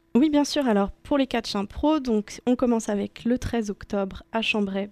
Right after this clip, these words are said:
pour un catch professionnel. Euh, ensuite, le premier décembre à Véretz avec un catch amateur. Le dix-neuf janvier à Chambray avec un catch pro. Le seize février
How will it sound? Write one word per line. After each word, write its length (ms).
pour 140
un 60
catch 240
professionnel. 760
Euh, 260
ensuite, 340
le 80
premier 260
décembre 420
à 60
Véretz 600
avec 220
un 80
catch 240
amateur. 600
Le 180
dix-neuf 380
janvier 680
à 80
Chambray 580
avec 240
un 80
catch 280
pro. 300
Le 160
seize 300
février 540